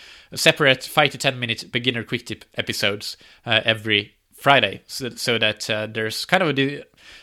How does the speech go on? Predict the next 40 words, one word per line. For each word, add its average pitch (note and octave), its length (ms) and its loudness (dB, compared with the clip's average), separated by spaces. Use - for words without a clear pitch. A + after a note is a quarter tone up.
distinction D#3 460 4
between A2+ 260 -4
the A2+ 80 6
advanced, A#2 640 -2
more C3 180 -2
advanced, A#2 460 2
and G#2+ 120 -10
the G#2 240 0
more A2 140 -6
beginner A2 540 0
episode, G#2+ 460 -6
more A#2+ 200 2
so A#2+ 160 -2
than G#2+ 140 -2
there A2+ 100 -6
has E3 180 2
been. A2+ 160 -14
All F3 140 6
right, D3+ 280 8
this G3+ 380 4
was C#3 500 2
a C#3+ 80 0
long, C#3+ 420 6
long B2+ 280 0
episode. A2+ 640 2
I B2+ 220 2
hope C#3 160 -2
that - 320 -2
you A#2 280 -4
are A2+ 120 0
still F#3+ 400 4
here, D3+ 420 0
and B2 240 -2
if A#2+ 140 -4
you A#2+ 100 0
are, A2+ 220 0
thank A#2+ 340 4
you A2+ 100 -4
very A#2 240 4
much. A2 320 -2